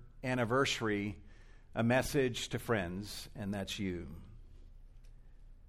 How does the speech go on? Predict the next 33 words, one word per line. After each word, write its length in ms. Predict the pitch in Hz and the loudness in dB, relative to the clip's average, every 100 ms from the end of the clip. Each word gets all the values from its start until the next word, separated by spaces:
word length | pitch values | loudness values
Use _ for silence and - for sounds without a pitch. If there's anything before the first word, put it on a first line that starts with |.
| - - - - - - - - 117 | -18 -18 -18 -18 -18 -18 -18 -8 4
It 60 | |
goes 260 | 131 143 147 | 8 10 10
like 200 | 139 113 | 8 8
this. 300 | 135 120 - | 6 6 6
The 100 | 135 | 6
little 320 | 139 185 180 | 10 10 10
covenantal 920 | - 175 151 143 147 147 143 127 117 - | 10 8 8 6 4 6 8 8 6 2
union 580 | 120 127 147 143 113 104 | 2 6 6 6 4 4
my 160 | 110 | 2
wife 320 | 110 123 123 131 | 4 4 4 4
and 100 | 123 | 4
I 120 | 120 | 4
have 160 | 110 | 4
been 160 | 117 110 | 2 2
building 400 | 117 135 131 110 | 4 4 4 4
is 180 | 107 - | 2 0
twenty-five 760 | - 131 131 120 123 117 110 | 0 2 2 2 4 4 4
years 380 | 107 110 110 107 | 2 2 2 2
old 320 | 117 107 104 | 4 4 2
today. 460 | - 95 95 85 78 156 - - - - - - | -4 0 2 2 -2 -8 -12 -14 -14 -16 -14 -8
A 100 | 101 | -6
cathedral 840 | - 139 - 170 - 113 104 123 - | -2 -2 4 6 6 4 4 2 2
on 160 | 117 | 2
its 220 | 135 135 127 | 4 2 4
way 200 | 131 131 | 6 6
to 60 | |
something 520 | 135 - 127 120 135 127 | 4 2 2 2 0 2
great, 440 | 113 107 110 113 - | 4 4 2 0 -2
it 100 | 117 | -2
is 160 | 117 | 0
not, 380 | 131 127 117 107 - | 4 6 6 4 -2
we 220 | 139 127 | 0 0
confess, 720 | 147 139 - 104 98 - - | 0 -2 0 2 2 0 -4